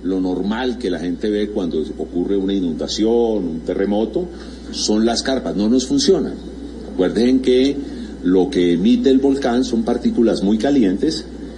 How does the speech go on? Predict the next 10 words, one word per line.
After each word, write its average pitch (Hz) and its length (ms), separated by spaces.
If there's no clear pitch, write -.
que 92 80
las 80 160
carpas 95 320
no 98 220
funcionarían. 98 540
Pueden 160 240
funcionar 131 280
las 165 140
carpas, 175 320
pero 160 340